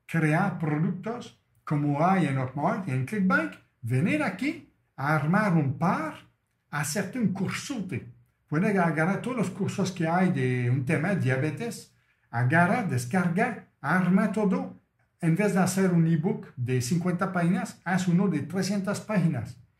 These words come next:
Reúne el material, que tenga coherencia, que sea temas diferentes. Une todo esto, hazte un paquete completo.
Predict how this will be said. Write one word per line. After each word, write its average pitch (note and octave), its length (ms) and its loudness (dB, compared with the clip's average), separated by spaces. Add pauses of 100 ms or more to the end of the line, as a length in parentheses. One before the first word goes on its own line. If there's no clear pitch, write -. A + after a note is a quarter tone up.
(280)
Reúne A3+ 480 4
el A#3+ 80 2
material, G3+ 720 0 (280)
que B2 120 -2
tenga C3+ 500 2
coherencia, C#3+ 720 0
que D3+ 100 -6
sea C3+ 280 -6
temas C#3+ 360 -2
diferentes. F#3 720 -4 (280)
Une D4+ 340 2
todo A#3+ 320 -4
esto, C#4+ 460 -6 (240)
hazte G#3+ 440 -2
un F#3 320 4
paquete B3 520 -2
completo. F#3+ 640 -2